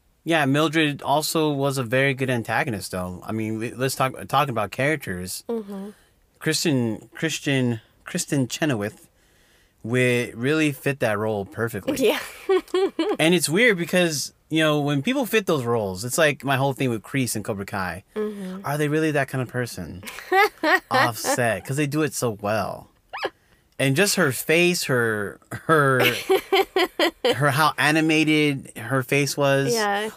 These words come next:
Speaker 1: Oh, and let's talk about the fact, too, that Kristen Chenoweth and Dove Cameron must be related.
Speaker 2: Yes.
Speaker 1: Dove Cameron looks like a younger version of her.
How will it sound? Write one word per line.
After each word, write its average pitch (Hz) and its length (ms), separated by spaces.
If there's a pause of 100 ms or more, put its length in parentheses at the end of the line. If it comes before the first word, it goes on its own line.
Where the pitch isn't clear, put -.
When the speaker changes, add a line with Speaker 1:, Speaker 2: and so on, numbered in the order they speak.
(100)
Speaker 1:
Oh, 196 240
and 143 80
let's 226 220
talk 254 240
about 214 140
the 175 60
fact, 143 320
too, 104 460 (640)
that 147 200
Kristen 220 600
Chenoweth 143 480
and 120 160
Dove 131 200
Cameron 120 360
must 104 180
be 104 80
related. 90 460 (480)
Speaker 2:
Yes. 254 640
Speaker 1:
Dove 226 280
Cameron 214 320
looks 156 200
like 143 140
a 127 60
younger 120 260
version 104 340
of 87 120
her. - 320